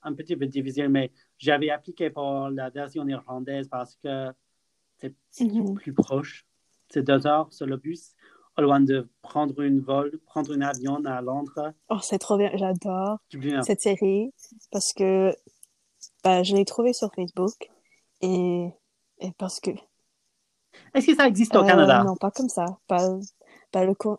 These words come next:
Speaker 2: le
Speaker 1: Est-ce qu'il, est-ce qu'il n'y a pas une
Speaker 2: Non,
Speaker 1: version
Speaker 2: le concept,
Speaker 1: canadienne ?
Speaker 2: euh, bah, à un restaurant et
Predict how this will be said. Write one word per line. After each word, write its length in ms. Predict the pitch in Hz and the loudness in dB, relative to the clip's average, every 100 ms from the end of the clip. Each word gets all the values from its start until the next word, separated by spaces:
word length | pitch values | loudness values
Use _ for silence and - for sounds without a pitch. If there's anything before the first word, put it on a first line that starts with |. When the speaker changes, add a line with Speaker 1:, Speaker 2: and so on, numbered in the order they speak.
| - | -2
Speaker 2:
le 160 | 208 202 - _ _ _ _ _ _ - | -2 -2 -6 _ _ _ _ _ _ -4
Speaker 1:
Est-ce 140 | 175 | -2
qu'il, 100 | 214 196 - | -2 -4 -4
est-ce 160 | 196 - | -8 -4
qu'il 140 | 196 | 2
n'y 60 | 190 | 4
a 60 | |
pas 160 | 180 190 | 6 6
une 80 | 185 | 6
Speaker 2:
Non, 40 | |
Speaker 1:
version 280 | 208 226 233 | 4 4 2
Speaker 2:
le 40 | 208 | 2
concept, 360 | 214 330 233 | 0 -2 -2
Speaker 1:
canadienne ? 200 | 180 196 | -2 -2
Speaker 2:
euh, 40 | 190 - _ _ _ _ | -4 -8 _ _ _ _
bah, 160 | 196 185 | 2 2
à 140 | 185 | 2
un 280 | 214 196 190 | 0 0 -2
restaurant 840 | 196 - - 196 - 240 240 240 | -4 -6 -2 -4 -2 -4 -2 -2
et 80 | 220 | -2